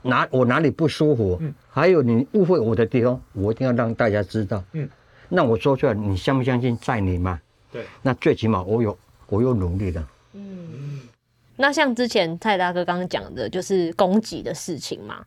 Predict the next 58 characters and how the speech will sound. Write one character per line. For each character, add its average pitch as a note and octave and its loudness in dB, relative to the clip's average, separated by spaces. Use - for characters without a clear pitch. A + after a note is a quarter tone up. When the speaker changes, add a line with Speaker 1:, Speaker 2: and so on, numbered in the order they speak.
Speaker 3:
就 G#3+ 4
是 G3+ 4
造 G#3+ 4
成 F#3 -2
你 D#3 -4
们 C3+ -4
的 C#3+ -4
业 E3 0
绩 D#3 -8
有 B2 -4
下 D3 -4
滑。 - -12
Speaker 1:
嗯。 G2 0
Speaker 3:
然 F3 0
后 F3+ 0
再 G#3 2
过 A3 4
来 D3+ -2
就 F3 -6
是， F#3 -6
就 A#3+ 0
是 A#3 -2
疫 A#3+ 2
情 B2 -4
了， A#2 -6
对 B2+ -6
不 A2 -10
对？ F#2+ -8
那 D#4 2
疫 D#4+ 4
情 F#3+ 0
的 E3+ 2
影 A3 6
响， F3+ 0
然 A3+ 4
后 A3+ 4
让 B3 4
你 F#3 2
们 F3 0
现 G3+ 2
在 G3 2
没 F#3+ 2
有 D#3+ 0
办 F3+ -2
法 F3 -4
出 F#3 -2
来 A#2+ 2
贩 F3 0
售。 - -6
Speaker 1:
嗯。 F#2+ -4
Speaker 3:
那 F#3+ 2
因 A3 2
为 G#3+ 4
刚 G#3 0
刚 G#3+ 2
有 E3 2
讲 D3+ -6
到 E3+ 2